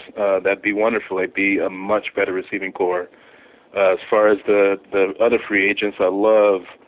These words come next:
Hudson coming in. Love that. Um, I love the fact that, um, we do have guys like Hudson and Mack and Woodson on this team now. Um, I do like the fact that they are making improvements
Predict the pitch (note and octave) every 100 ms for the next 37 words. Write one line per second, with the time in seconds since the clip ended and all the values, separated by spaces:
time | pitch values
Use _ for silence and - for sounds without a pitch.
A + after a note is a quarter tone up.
0 | _ - - A#2 G#2+ - F#2+ G#2+ G2+ G#2
1 | G2+ G2+ G2 - - F#2+ G2 G2 F2+ F2+
2 | F2 F2 - _ _ _ - F#2 F#2 F#2
3 | F#2+ G#2 G2 - A2 G2 - G2+ F#2 -
4 | _ - - - - G2 F#2 F2 E2+ -
5 | _ - _ _ _ - _ - G2+ G2+
6 | A2 G#2 G#2 G2 F#2+ F2 - - _ _
7 | - _ A2 G2 G#2 F#2 A2+ - - G#2
8 | G2 - F#2+ F#2+ G2+ G2+ G2+ - - G2+
9 | G2 F#2 F#2 G#2 G2 - F#2+ F#2+ F#2+ _
10 | _ _ - G2 F#2 - G#2+ G2 F#2+ F#2
11 | F#2 F#2 F2+ - - - - G2 F#2 F#2
12 | F#2 F#2+ F2+ - G#2 F#2 - F#2+ F#2+ G2+
13 | G2+ F#2 G2+ F#2 - G#2+ G2+ G2+